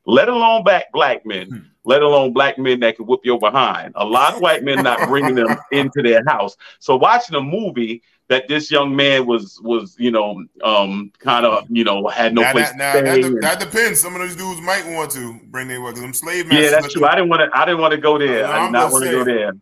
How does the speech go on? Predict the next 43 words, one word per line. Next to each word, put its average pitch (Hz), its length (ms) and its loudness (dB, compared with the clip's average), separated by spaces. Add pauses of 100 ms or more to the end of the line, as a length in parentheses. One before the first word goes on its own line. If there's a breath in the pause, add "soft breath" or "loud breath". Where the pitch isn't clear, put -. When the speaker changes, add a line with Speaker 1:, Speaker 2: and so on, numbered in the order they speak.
Speaker 1:
But, 110 260 -2 (100)
but, 117 400 0
you 135 220 0
know, 113 220 4
I 139 160 2
just 160 180 -6
always 135 320 2
wanted 123 340 -2 (460 loud breath)
to, 135 180 -12 (220)
in 160 220 0
life, 180 280 4
we 170 100 2
always 156 340 0
ask 123 340 -2
why. 101 480 -4 (140)
You 120 160 -2
know, 104 260 -2
you're 113 180 -2
always 147 380 2
suspicious. 110 640 -4
You're - 100 -4
always 123 220 2
skeptical 117 460 0
about 101 320 2
things. 101 420 -6
You 123 140 2
always 131 340 4
wanna 113 220 0
know 123 140 2
why. - 340 0 (460 soft breath)
And 123 160 4
so 127 260 2
for 131 80 -4
them 127 160 2
to 117 80 2
do 147 140 -2
that, 117 180 2
did, 123 240 0
do 120 100 2
they 120 140 4
do 120 160 2
this 120 140 4
for 117 100 -4